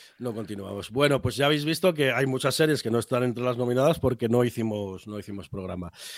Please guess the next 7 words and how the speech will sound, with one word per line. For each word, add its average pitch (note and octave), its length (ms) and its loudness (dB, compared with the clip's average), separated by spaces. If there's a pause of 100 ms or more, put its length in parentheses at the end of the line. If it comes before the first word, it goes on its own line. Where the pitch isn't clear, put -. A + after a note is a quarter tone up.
(320)
Eh, C#3 920 2
septiembre, D#3+ 720 0
nominadas, D3 840 0
también C#3 280 2
fuerte, D#3 500 0
¿eh? G3+ 140 0
Esto, B2 320 -4